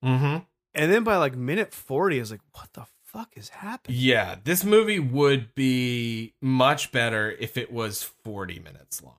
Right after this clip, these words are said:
Speaker 2: Yeah.
Speaker 1: Um, I think. And it's
Speaker 2: Where's
Speaker 1: what?
Speaker 2: the
Speaker 1: It's like ninety,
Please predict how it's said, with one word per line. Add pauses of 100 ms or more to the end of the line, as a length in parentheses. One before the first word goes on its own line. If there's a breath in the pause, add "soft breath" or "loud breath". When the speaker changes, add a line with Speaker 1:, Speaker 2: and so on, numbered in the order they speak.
(560)
Speaker 2:
Yeah.
Speaker 1:
Um, (140)
I
think. (300)
And
it's
Speaker 2:
Where's
Speaker 1:
what?
Speaker 2:
the
Speaker 1:
It's
like
ninety,